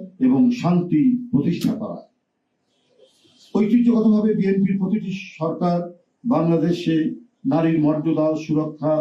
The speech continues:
ও স্বাধীনতা নিশ্চিত করেছে। আজকে বাংলাদেশেও আমরা নারীর ক্ষমতায়নের দায়বদ্ধতাকে ধারণ করে সমাজের সকল মা, স্ত্রী, বোন ও কন্যাদের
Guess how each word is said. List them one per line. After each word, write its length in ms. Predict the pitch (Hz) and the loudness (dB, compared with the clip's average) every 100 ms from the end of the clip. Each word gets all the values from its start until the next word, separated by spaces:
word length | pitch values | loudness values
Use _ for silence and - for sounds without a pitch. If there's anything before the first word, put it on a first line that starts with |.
| 123 | 0
ও 20 | 139 | -2
স্বাধীনতা 400 | 139 147 151 123 127 | -2 -2 0 0 0
নিশ্চিত 320 | 143 - - - | -2 0 0 2
করেছে। 280 | 120 120 - - - - _ _ _ _ _ _ - - _ _ _ _ _ _ _ _ _ _ _ _ _ _ _ _ _ _ _ | 2 2 0 -10 -12 -14 _ _ _ _ _ _ -18 -18 _ _ _ _ _ _ _ _ _ _ _ _ _ _ _ _ _ _ _
আজকে 260 | 151 170 190 180 | -2 0 0 0
বাংলাদেশেও 520 | 185 190 190 156 123 - - - - _ 123 156 | 2 2 0 0 -2 -4 -12 -20 -20 _ -4 -2
আমরা 280 | 160 160 156 156 - _ - - _ _ _ _ - | 0 0 0 -2 -8 _ -20 -20 _ _ _ _ -4
নারীর 360 | 143 180 220 - | 0 2 2 0
ক্ষমতায়নের 640 | - 175 - 170 170 165 170 - | -2 -2 0 0 2 2 0 -2
দায়বদ্ধতাকে 800 | 147 156 156 147 151 151 - 147 147 - - - 110 - | -2 0 -2 -4 -6 -6 -2 0 -2 -4 -16 -18 -12 -4
ধারণ 240 | 156 190 180 | 0 2 2
করে 180 | 240 - - - _ - - | 2 0 -8 -16 _ -20 -6
সমাজের 380 | 151 160 156 151 - | -2 0 0 -2 -4
সকল 300 | 165 175 180 180 160 | -4 -2 0 0 2
মা, 140 | 139 160 160 160 147 139 | 2 0 -2 -2 -4 -4
স্ত্রী, 260 | - 147 156 123 | -6 -4 -2 0
বোন 220 | 135 151 147 131 | 0 0 -2 -4
ও 20 | 120 | -2
কন্যাদের 480 | 160 151 147 117 | -2 0 0 0